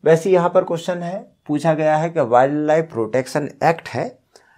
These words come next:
मैं फिर again बता देता हूँ जिससे आगे अपन को दिक्कत ना हो। ये अलग अलग क्वेश्चन होते हैं, कई बार क्वेश्चन आते हैं, सेम क्वेश्चन है। कई बार वो पूछते हैं कि ये, जैसे देखो वाइल्ड लाइफ प्रोटेक्शन एक्ट है, वो कब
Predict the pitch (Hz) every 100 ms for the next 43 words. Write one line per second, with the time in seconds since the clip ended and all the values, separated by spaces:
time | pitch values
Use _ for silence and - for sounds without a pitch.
0 | _ _ - 139 135 165 156 123 147 160
1 | 127 127 123 123 160 247 170 156 - -
2 | 113 113 113 113 107 107 110 104 104 107
3 | 113 - _ _ _ _ _ _ _ -
4 | 165 226 226 165 175 175 160 160 120 -
5 | 117 110 98 135 147 - 165 170 147 135
6 | 135 120 - 117 98 - 127 147 202 -
7 | - 185 170 139 117 - 131 135 175 294
8 | _ _ _ - 165 170 165 165 156 143
9 | 139 - 156 160 160 127 139 160 160 160
10 | 131 117 110 113 107 110 127 143 147 135
11 | 127 143 - 151 - - - 175 269 _
12 | _ - - 180 185 214 202